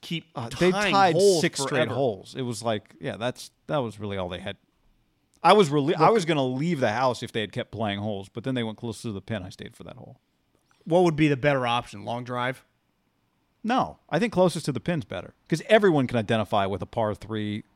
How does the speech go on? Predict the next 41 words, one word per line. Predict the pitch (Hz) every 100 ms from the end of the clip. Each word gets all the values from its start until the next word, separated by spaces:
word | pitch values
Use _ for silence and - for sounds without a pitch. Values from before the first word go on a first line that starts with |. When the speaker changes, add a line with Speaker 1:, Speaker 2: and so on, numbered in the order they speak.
| -
Speaker 2:
closest | 120 107 -
to | 110
the | 92
pin, | - 104 98
the | 92
pressure | 113 98 101
of | 90
that. | 87 90 _ _ _ _ _ _ _ _ _ _ _ -
Speaker 1:
What | 147
do |
you | 139
think | 151
of | 139
my | 139
analogy | 127 131 131 127 127
on | 123
Rickie | 127 120
Fowler? | 113 120 110 101 - _ _ _ _ _ _ _ _ _ _ _ _ -
Called | 151 143
him |
the | 123
Russell | 123 143 143 127
Westbrook | 131 - 143 143 - _ _ _ _ -
of | 120 110 120
golf. | 139 135 135 -
Like, | 127
if | 151 139
you, | 156 156 -
if | 151
you | 214
were | 214
gonna | 220
play | 180 160
a |
pickup | - - 165 175
game, | 170 170 170
if | 139
I | 139
just | 123
said, | 110
"Guy, | 117 107 101